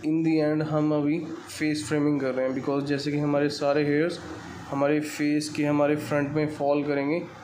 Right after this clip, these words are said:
तो that वो अच्छे लगें, तो that उसके लिए हम हमेशा फेस फ्रेमिंग यूज़ करते हैं, as you can see।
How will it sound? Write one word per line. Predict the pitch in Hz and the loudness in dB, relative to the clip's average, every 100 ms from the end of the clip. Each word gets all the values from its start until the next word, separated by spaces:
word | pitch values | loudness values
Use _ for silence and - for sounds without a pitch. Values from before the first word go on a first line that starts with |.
| - - - - | -20 -20 -12 -8
तो | |
that | 147 147 151 160 | 0 2 2 0
वो | 180 190 - | -2 -2 -6
अच्छे | 135 - 151 | -6 -4 -2
लगें, | 139 135 147 165 - - - - - - - - | 0 0 -2 -4 -10 -18 -20 -20 -20 -20 -18 -8
तो | 147 | -6
that | 139 139 139 127 - - 127 - | -2 0 -2 -4 -10 -16 -18 -12
उसके | 151 156 160 | -10 -4 0
लिए | 151 151 | 2 2
हम | 147 151 | 2 2
हमेशा | 147 143 156 190 | 0 0 -2 -2
फेस | - - 147 147 | -8 -6 -4 -4
फ्रेमिंग | 151 143 143 143 | -2 0 2 2
यूज़ | 139 - | 0 -2
करते | 135 127 | -6 -4
हैं, | 127 127 - - - - - - - - - - - - - - - - - | -6 -6 -10 -20 -20 -20 -20 -20 -20 -20 -20 -20 -20 -20 -20 -20 -20 -18 -8
as | 139 | -6
you | 131 123 | -4 -2
can | 131 | -4
see। | 131 143 131 | -4 -6 -6